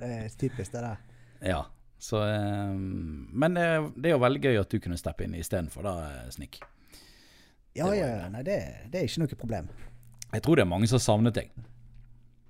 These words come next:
Speaker 1: Jeg håper nå det i hvert fall, at, eh,
Speaker 2: Ja.
Speaker 1: det har vært et lite savn der.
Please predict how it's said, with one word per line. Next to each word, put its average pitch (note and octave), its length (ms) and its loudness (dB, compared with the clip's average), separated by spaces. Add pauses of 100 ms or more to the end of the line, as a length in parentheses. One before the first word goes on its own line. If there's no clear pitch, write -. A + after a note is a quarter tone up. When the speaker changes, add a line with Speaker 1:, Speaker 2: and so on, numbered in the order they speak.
(340)
Speaker 1:
Jeg F#3+ 120 10
håper C#4 400 12
nå A2 140 4
det G#2+ 100 2
i A#2+ 60 4
hvert - 160 6
fall, C3+ 200 6
at, D3 180 0
eh, D#3 180 6
Speaker 2:
Ja. C3+ 500 4
Speaker 1:
det C#3 120 0
har C#3+ 140 2
vært - 100 0
et C#3 120 0
lite C#3+ 340 12
savn A#2+ 320 8
der. A2 280 -4